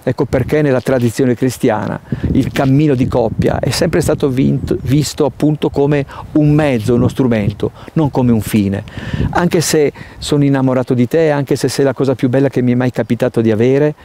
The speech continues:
sei in realtà penultima e insieme cerchiamo l'ultimo. Se questo è il progetto di Dio a cui Gesù si richiama,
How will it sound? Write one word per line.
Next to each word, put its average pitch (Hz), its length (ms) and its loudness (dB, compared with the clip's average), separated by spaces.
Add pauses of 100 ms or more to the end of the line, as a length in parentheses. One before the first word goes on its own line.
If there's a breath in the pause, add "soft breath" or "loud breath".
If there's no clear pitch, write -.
(140 loud breath)
sei - 240 0
in 117 60 4
realtà 113 300 0
penultima 104 640 0 (340 loud breath)
e 135 100 2
insieme 110 580 0 (160)
cerchiamo 110 460 0
l'ultimo. 92 520 -2 (1800)
Se - 340 0
questo 214 380 2
è - 20 4
il 180 60 0
progetto 175 460 0
di 151 140 2
Dio 156 440 2
a 139 160 -2
cui 202 160 0
Gesù 156 280 2
si - 140 0
richiama, 185 640 0